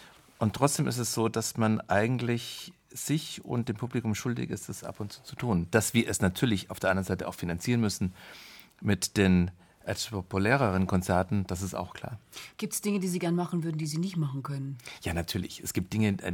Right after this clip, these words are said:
Speaker 1: bei denen uns absolut Grenzen gesetzt sind. Aber da muss man auch, äh, klar sagen, selbst wenn man sie gerne selber auf die Bühne brächte, es gibt ja dafür in der Tat dann die subventionierten Kollegen von den Konzerthäusern oder eben, äh,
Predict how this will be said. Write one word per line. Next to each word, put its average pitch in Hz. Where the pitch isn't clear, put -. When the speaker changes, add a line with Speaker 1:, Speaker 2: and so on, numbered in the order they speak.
Speaker 1:
bei 87
denen 92
uns 92
absolut 98
Grenzen 90
gesetzt 95
sind. 95
Aber 101
da -
muss 120
man 123
auch, 92
äh, 104
klar 95
sagen, 95
selbst -
wenn 113
man 101
sie 95
gerne 90
selber 98
auf -
die 87
Bühne 127
brächte, 92
es -
gibt -
ja 98
dafür 101
in 104
der 98
Tat 98
dann 95
die 92
subventionierten 98
Kollegen 95
von 92
den 92
Konzerthäusern 95
oder 92
eben, 90
äh, 87